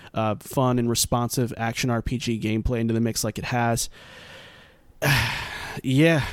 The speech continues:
I mean, we're talking about kind of a game of the generation for me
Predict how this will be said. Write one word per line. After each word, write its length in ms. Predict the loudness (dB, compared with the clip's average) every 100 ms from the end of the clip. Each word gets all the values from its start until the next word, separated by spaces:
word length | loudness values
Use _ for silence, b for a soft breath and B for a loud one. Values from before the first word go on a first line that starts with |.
| 0
I 120 | 4
mean, 180 | 6 6
we're 80 | 6
talking 340 | 4 4 2
about 300 | 4 4 4
kind 180 | 2 2
of 100 | 2
a 60 | 2
game 240 | 4 4
of 60 | 4
the 60 |
generation 840 | 2 0 0 0 0 2 2 0 -4
for 160 | -4 2
me 360 | 4 2 0